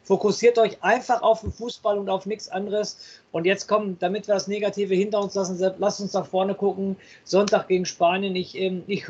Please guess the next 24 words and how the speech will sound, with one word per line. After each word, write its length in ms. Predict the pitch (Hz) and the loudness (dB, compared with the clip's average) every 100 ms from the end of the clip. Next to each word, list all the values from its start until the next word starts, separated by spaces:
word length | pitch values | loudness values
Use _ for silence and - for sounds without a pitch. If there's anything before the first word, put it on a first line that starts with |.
| - - | -14 -8
komm, 200 | 202 214 | -8 -2
ich 160 | 196 196 | 0 4
hau 100 | 240 | 4
sofort 320 | 247 - 247 | 4 0 0
in 60 | 240 | 0
die 100 | 226 | 2
Vollen, 360 | 220 233 233 190 | 4 4 2 -4
Sepp, 240 | 185 208 | -4 -4
ich 120 | 202 | -4
sag 160 | 196 190 | -6 -4
dir 140 | 190 | -4
eins: 320 | 165 196 196 - - - | -4 -4 -6 -12 -20 -10
Ich 160 | - 180 | -6 0
bin 160 | 202 196 | 0 2
froh, 260 | 214 226 | 4 6
wenn 160 | 214 202 | 4 0
wir 80 | 202 | -2
nicht 180 | 208 | -4
mit 140 | 196 185 | -6 0
drei 200 | 170 196 | 2 2
Toren 200 | 202 190 | 0 -4
Unterschied 420 | 190 190 180 190 | -4 -4 -4 -6
verlieren, 440 | - 170 190 202 151 | -4 -2 0 -2 -2
weil 380 | 156 185 233 | 2 4 4